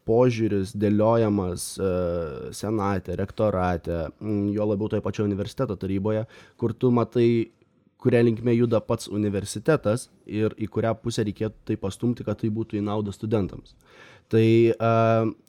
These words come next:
vėlgi yra tos problemos, kurios yra momentinės, tai reiškia, kad, va, ten kažkas išti-, i-, iškyla kažkuriam fakultete su studijų programa, sakykime, ar kažkuo, ir yra problemos jau tokios masyvesnės, kurios yra susijusios su pačiu, pa-, pačia universiteto vizija, strategija ir panašiai.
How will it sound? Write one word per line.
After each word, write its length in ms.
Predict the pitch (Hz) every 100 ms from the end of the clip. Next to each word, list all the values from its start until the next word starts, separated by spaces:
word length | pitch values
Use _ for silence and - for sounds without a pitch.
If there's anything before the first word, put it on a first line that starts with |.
| -
vėlgi 500 | 120 139 143 104 101 -
yra 400 | 110 113 117 107 - -
tos 160 | 113
problemos, 440 | - 110 113 104 -
kurios 280 | 101 95 -
yra 80 | 92
momentinės, 640 | 92 104 151 170 143 110
tai 80 | - 101
reiškia, 240 | 98 95 -
kad, 140 | 95
va, 320 | 95 92 90
ten 220 | 85 98 92
kažkas 340 | 95 - 104
išti-, 280 | 95 - 104
i-, 340 | - 90 90 95
iškyla 460 | - - 113 92
kažkuriam 420 | - 95 - 95
fakultete 480 | - 95 95 - -
su 120 | 156
studijų 260 | 104 107 101
programa, 360 | 87 92 98 156
sakykime, 480 | - 135 127 110 90
ar 80 | 85
kažkuo, 420 | 113 - 170 160 - - - -
ir 120 | 110 107
yra 100 | 127
problemos 540 | - 104 113 117 104
jau 80 | 104
tokios 320 | 110 107 95
masyvesnės, 580 | 95 90 92 120 143 107
kurios 300 | - 98 95
yra 160 | - 92
susijusios 580 | - - 104 95 98 -
su 80 |
pačiu, 720 | - 92 - 104 98 90 82 -
pa-, 260 | 90 82 -
pačia 280 | 95 - 107
universiteto 520 | 98 95 - 147 113
vizija, 300 | 113 98 90
strategija 540 | - 87 - 131 107
ir 80 | 107
panašiai. 460 | - 104 107 -